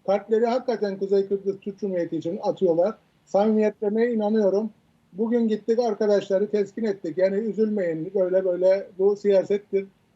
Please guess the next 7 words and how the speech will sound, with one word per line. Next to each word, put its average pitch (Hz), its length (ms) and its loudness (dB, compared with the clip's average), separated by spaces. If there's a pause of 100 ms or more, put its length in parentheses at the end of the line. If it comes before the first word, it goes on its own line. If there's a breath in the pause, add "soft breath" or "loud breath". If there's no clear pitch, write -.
kardeşlik 190 560 -2
bakidir 196 380 0
ama 202 380 -2 (200)
önümüzdeki 185 580 -2
günlerde 190 640 0
inşallah 185 580 0 (120)
bu, 190 320 0